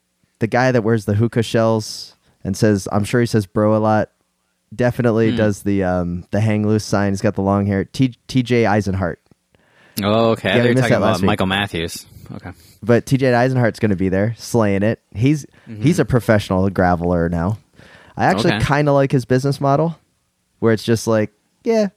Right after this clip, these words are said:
Speaker 1: I'm just gonna get sponsored by whomever, like any other pro.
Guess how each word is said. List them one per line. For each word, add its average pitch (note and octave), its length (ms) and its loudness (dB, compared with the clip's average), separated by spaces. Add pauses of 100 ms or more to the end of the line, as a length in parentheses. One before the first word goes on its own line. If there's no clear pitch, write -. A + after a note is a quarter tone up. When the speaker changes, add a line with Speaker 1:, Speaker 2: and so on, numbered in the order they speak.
(140)
Speaker 1:
I'm F#3+ 160 0
just F3+ 120 -4
gonna B2+ 260 2 (640)
get B2+ 160 0
sponsored A2+ 400 -2
by G2 160 2
whomever, F#2+ 640 -2
like A2 180 -2
any A2+ 180 0
other A2 220 2
pro. G2+ 340 -6